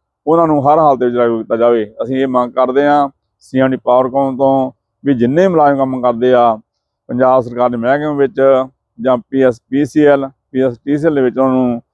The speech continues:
ਬਿਨਾਂ ਸ਼ਰਤ ਜੋ ਕਿ ਰੈਗੂਲਰ ਕੀਤਾ ਜਾਵੇ। ਦੂਜੇ ਪਾਸੇ ਪੀ ਐਸ ਈ ਵੀ ਜੁਆਇੰਟ ਫਾਰਮ ਬਿਜਲੀ ਮੁਲਾਜ਼ਮ ਏਕਤਾ ਮੰਚ ਵਿੱਚ ਬਹੁਤ ਵੱਡਾ ਰੋਸ ਆ, ਕਿਉਂਕਿ ਬਾਰਾਂ ਦਸੰਬਰ ਨੂੰ ਮੀਟਿੰਗ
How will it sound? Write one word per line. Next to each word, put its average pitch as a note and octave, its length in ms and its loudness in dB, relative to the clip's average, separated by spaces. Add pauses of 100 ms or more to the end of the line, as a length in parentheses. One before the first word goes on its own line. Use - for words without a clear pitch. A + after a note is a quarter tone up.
(260)
ਬਿਨਾਂ D#3 300 0
ਸ਼ਰਤ A#2 680 0 (680)
ਜੋ A#2+ 180 -2
ਕਿ A2+ 100 2
ਰੈਗੂਲਰ B2+ 260 4
ਕੀਤਾ C3+ 240 -2
ਜਾਵੇ। C#3 400 4 (600)
ਦੂਜੇ E3 280 0
ਪਾਸੇ C#3 560 2 (580)
ਪੀ D#3 160 4
ਐਸ D#3 280 2
ਈ D#3 140 0
ਵੀ E3 120 4
ਜੁਆਇੰਟ C#3 380 0
ਫਾਰਮ D3 600 0 (300)
ਬਿਜਲੀ E3 280 -2
ਮੁਲਾਜ਼ਮ D3 280 0
ਏਕਤਾ C#3 260 2
ਮੰਚ C3 280 0
ਵਿੱਚ B2+ 140 0
ਬਹੁਤ B2+ 320 0
ਵੱਡਾ A#2+ 240 0
ਰੋਸ A#2 300 0
ਆ, C3+ 280 4 (480)
ਕਿਉਂਕਿ D3+ 500 2 (440)
ਬਾਰਾਂ C#3 480 2
ਦਸੰਬਰ C3+ 440 -4
ਨੂੰ C#3+ 140 -4
ਮੀਟਿੰਗ C3+ 380 -4